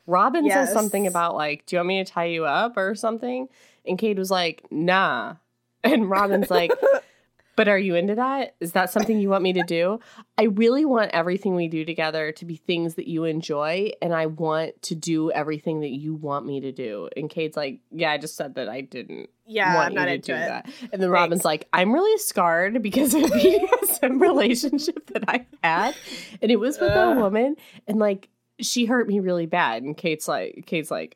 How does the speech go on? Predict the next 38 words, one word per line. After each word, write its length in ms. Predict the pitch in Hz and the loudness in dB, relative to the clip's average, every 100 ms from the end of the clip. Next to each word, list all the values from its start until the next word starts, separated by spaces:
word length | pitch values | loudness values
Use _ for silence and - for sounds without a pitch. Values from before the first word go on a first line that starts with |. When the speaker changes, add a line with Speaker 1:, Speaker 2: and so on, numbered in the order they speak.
| - | -6
Speaker 1:
"Uh, 300 | 147 139 123 - | -4 -4 -6 -8
did, 160 | 151 - - _ _ _ _ _ _ - | -12 -12 -20 _ _ _ _ _ _ -18
did 140 | 151 | -14
she 320 | - 127 120 - _ - _ - | -10 -10 -10 -14 _ -20 _ -4
punch 220 | 160 147 | -4 -4
you 60 | 147 | -8
in 20 | |
the 60 | |
face, 480 | 147 165 208 233 220 | -6 -4 -2 -2 -4
or, 80 | 190 | -6
like, 240 | 156 156 | -6 -6
what's 100 | - | -2
Speaker 2:
Yeah, 60 | 254 | 0
Speaker 1:
your 140 | 233 | 2
Speaker 2:
did 60 | 202 | 2
Speaker 1:
deal?" 80 | 175 | 0
Speaker 2:
she, 140 | 175 | -2
like, 180 | 170 156 - | -4 -8 -6
hurt, 260 | 202 214 240 | 0 0 0
hurt 180 | 240 - | -8 -2
you? 320 | 240 233 233 _ _ _ 240 | 0 0 -4 _ _ _ 0
Speaker 1:
Yeah, 300 | 214 170 143 | 2 2 0
and 100 | 170 | 0
Robin's 300 | 185 190 196 | 0 0 0
like, 140 | 208 202 | 0 4
"No, 260 | 254 277 | 6 6
she 160 | 339 359 | 4 2
didn't 260 | 381 466 415 | 2 2 2
hurt 120 | 466 | 2
me, 100 | 440 | 4
like, 180 | 359 - | 2 -2
physically, 540 | - 185 233 233 277 | -4 -2 -2 -2 0
but 160 | 233 185 | 0 -2
she, 140 | 214 | -2
like, 180 | 202 202 | -2 0
made 260 | 190 190 | 0 0
me 140 | 214 269 | 0 -2
hurt 300 | - 226 | 0 -2